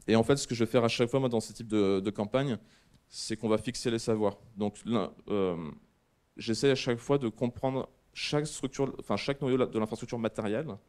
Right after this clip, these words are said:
comment ça fonctionne, et d'avoir le principe physique minimum pour comprendre le fonctionnement. Donc, ici, un truc tout bête, mais comment on encode, euh, en fait, du binaire dans une phase, euh,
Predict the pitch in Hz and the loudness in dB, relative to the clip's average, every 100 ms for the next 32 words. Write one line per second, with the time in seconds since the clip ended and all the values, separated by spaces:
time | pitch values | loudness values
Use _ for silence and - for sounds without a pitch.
0 | _ _ _ _ _ _ _ - 127 131 | _ _ _ _ _ _ _ 0 2 2
1 | 131 123 120 113 135 151 - 107 110 120 | 0 -2 -6 -4 -2 -2 -2 0 2 4
2 | 123 107 117 110 120 113 117 120 - - | 4 2 0 -6 -6 -6 -4 -6 -12 -18
3 | - 117 113 110 123 110 - _ _ _ | -2 2 4 4 2 -2 -8 _ _ _
4 | 107 - 110 107 120 117 101 - 98 117 | -6 -2 -2 0 -2 -2 -4 -4 -2 0
5 | 107 101 - - - _ _ 95 - 110 | -2 -4 -12 -20 -20 _ _ -6 -4 -4
6 | 104 104 123 - - 107 117 117 104 101 | -4 -2 0 0 -2 0 2 2 0 -2
7 | 117 110 90 87 101 101 92 104 98 90 | -2 0 0 -2 -4 -6 -4 -2 -2 -6
8 | 87 95 110 - - _ _ _ _ - | -4 -4 -4 -6 -16 _ _ _ _ -20
9 | - _ _ _ _ - 80 85 78 | -20 _ _ _ _ -14 -10 -8 -8